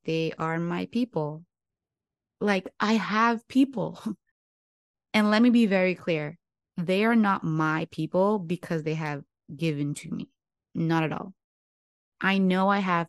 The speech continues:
people because of the genuine care and concern about what I'm doing right now and what I'm gonna do tomorrow. I've said it. I have not been my best self recently.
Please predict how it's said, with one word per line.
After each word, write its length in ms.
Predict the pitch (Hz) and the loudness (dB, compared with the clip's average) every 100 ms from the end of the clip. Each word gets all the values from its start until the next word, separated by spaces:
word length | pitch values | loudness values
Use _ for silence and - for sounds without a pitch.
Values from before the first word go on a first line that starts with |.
| _ | _
people 500 | 165 147 156 147 147 | -10 -8 -6 -6 -6
because 500 | 165 160 - 156 156 | -8 -8 -6 -6 -4
of 160 | 160 147 | -6 -6
the 120 | 156 | -6
genuine 760 | 151 147 170 170 175 170 165 160 | -6 -4 0 0 0 -2 -2 -4
care 440 | - 160 160 165 | -8 -6 -2 -2
and 180 | - 165 | -4 -6
concern 640 | 170 156 - 151 160 202 - | -6 -6 -4 -2 0 -2 -4
about 460 | 180 151 151 151 165 | -6 -4 -4 -4 -4
what 120 | 160 | -4
I'm 220 | 151 151 | -4 -4
doing 320 | 139 156 151 143 | -4 -2 -2 -4
right 160 | 147 | -4
now 440 | 156 165 190 220 - | 0 2 6 4 4
and 160 | 208 | 2
what 80 | 165 | 0
I'm 100 | 160 | 0
gonna 160 | 160 160 | -2 -2
do 160 | 160 | -2
tomorrow. 580 | 151 156 160 - - 190 - _ _ _ _ _ _ _ _ _ _ - | -4 -4 -4 -6 -8 -14 -18 _ _ _ _ _ _ _ _ _ _ -4
I've 180 | 180 175 | -2 -2
said 220 | - 156 | -2 -2
it. 180 | 147 - _ _ _ _ _ _ _ _ _ _ | -2 -8 _ _ _ _ _ _ _ _ _ _
I 140 | - 170 | -4 -2
have 320 | 165 160 156 | -2 -4 -4
not 460 | 156 156 160 165 151 | -2 0 0 -2 -4
been 200 | 160 156 | -2 -2
my 220 | 151 151 | -4 -6
best 380 | 147 156 160 - | -4 -6 -6 -10
self 340 | 160 147 - - | -10 -10 -14 -16
recently. 580 | 160 - 165 160 160 | -14 -12 -12 -10 -12